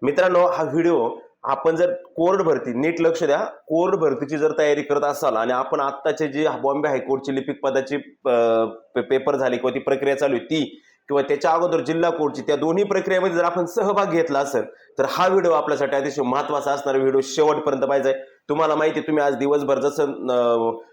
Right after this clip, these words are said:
ती घोषणा झाली, जीआर आला, तसे बरेच व्हिडिओ पाहिले असतील, पण तुम्हाला माहिती आहे का, आता हा व्हिडिओ पाहिल्यानंतर तुम्हाला याच्यानंतर कुठलीच शंका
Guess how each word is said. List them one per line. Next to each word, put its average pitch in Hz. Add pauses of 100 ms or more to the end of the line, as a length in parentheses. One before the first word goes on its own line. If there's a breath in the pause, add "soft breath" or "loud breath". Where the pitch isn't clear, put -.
(160)
ती 135
घोषणा 139
झाली, 135
जीआर 135
आला, 135
तसे 143
बरेच 135
व्हिडिओ 135
पाहिले 131
असतील, 127
पण 123
तुम्हाला 135
माहिती 135
आहे 117
का, 131
आता 131
हा 143
व्हिडिओ 147
पाहिल्यानंतर 139
तुम्हाला 127
याच्यानंतर 131
कुठलीच 185
शंका 127